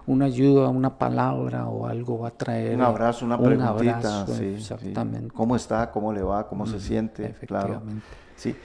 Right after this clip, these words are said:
Speaker 2: Número seis, dice, es-, es-, escuche esto.
Speaker 1: Ah, no,
Speaker 2: Eh,
Speaker 1: eso es
Speaker 2: y ya que usted dijo agregado, otro plus,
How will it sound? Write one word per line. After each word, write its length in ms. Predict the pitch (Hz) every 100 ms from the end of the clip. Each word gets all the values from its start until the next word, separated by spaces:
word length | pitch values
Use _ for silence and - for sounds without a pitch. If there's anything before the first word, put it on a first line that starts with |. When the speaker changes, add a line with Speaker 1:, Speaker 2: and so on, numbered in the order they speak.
| - -
Speaker 2:
Número 300 | 151 185 151
seis, 600 | 165 208 208 - - - -
dice, 500 | 113 127 - 85 - -
es-, 180 | - - -
es-, 200 | 113 - - -
escuche 500 | - 113 - 165 127
esto. 260 | 127 - - - -
Speaker 1:
Ah, 280 | 110 127 135
no, 160 | 120 110
Speaker 2:
Eh, 100 | 104
Speaker 1:
eso 260 | 101 120 135
es 200 | 143 143
Speaker 2:
y 80 | 127
ya 140 | 139
que 80 | 160
usted 180 | - 165
dijo 180 | 143
agregado, 440 | 139 113 110 135 -
otro 260 | 123 160 -
plus, 280 | 135 120